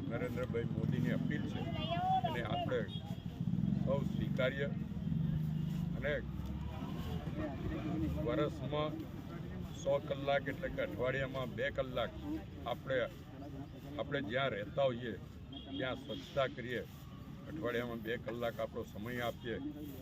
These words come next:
એવા સોગંદ પણ લેવડાવ્યા છે. ત્યારે આપણે સૌ જાગૃત થઈએ સ્વચ્છતા પ્રત્યે અને આપણો ઘર, આપણો મહોલ્લો, આપણું નગર, આપણું શહેર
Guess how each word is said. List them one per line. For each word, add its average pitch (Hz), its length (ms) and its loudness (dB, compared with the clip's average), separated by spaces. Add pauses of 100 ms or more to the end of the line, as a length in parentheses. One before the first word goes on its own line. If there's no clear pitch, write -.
(160)
એવા 110 260 2
સોગંદ 113 440 -2
પણ 127 200 -2
લેવડાવ્યા 117 480 0
છે. 113 60 -4 (120)
ત્યારે 110 260 0 (760)
આપણે 120 200 -2 (140)
સૌ 131 140 0 (120)
જાગૃત 117 480 -2
થઈએ 120 240 -4 (100)
સ્વચ્છતા 110 500 -4
પ્રત્યે 98 380 -6 (540)
અને 113 160 -2
આપણો 98 320 -4 (1080)
ઘર, 131 240 2 (120)
આપણો 110 260 -2 (100)
મહોલ્લો, 113 380 -2
આપણું 107 360 -2 (1000)
નગર, 120 340 4 (720)
આપણું 117 380 -2 (400)
શહેર 123 260 2